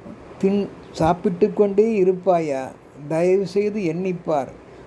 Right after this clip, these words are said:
உன் வயிற்றையும் வாயையும் கட்டினால்தான் மற்றவரையும் காப்பாற்ற முடியும், மற்றவர்க்கும் பரிமாற முடியும்" என்று கூறினார். அதனை உடனிருந்த உறவினர் பெரியவர், "அம்மா,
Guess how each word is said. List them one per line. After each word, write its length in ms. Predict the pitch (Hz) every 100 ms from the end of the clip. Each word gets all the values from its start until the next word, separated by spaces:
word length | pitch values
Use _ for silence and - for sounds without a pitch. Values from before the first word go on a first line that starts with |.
| -
உன் 420 | 165 170 156 135
வயிற்றையும் 880 | 156 180 202 185 214 208 220 233 160
வாயையும் 640 | 165 170 190 196 196 202 208
கட்டினால்தான் 840 | 208 - 196 190 175 170 175 151 135 - - - - 156
மற்றவரையும் 840 | 165 165 214 208 202 202 202 214
காப்பாற்ற 600 | 190 160 170 190 180 180 165
முடியும், 560 | 160 156 156 160 139
மற்றவர்க்கும் 840 | 147 151 190 190 185 180 - 196 190
பரிமாற 500 | 160 170 185 180 165
முடியும்" 460 | 156 151 143 139 127 - - - -
என்று 400 | - 180 180 185
கூறினார். 540 | 180 156 156 131 127 127 - - - - - - - - - -
அதனை 420 | 165 185 180 165
உடனிருந்த 920 | 160 185 226 226 214 202 190 - - - - -
உறவினர் 600 | 170 196 196 190 175 160
பெரியவர், 540 | 156 165 185 175 160 - - - -
"அம்மா, 480 | 139 170 160 131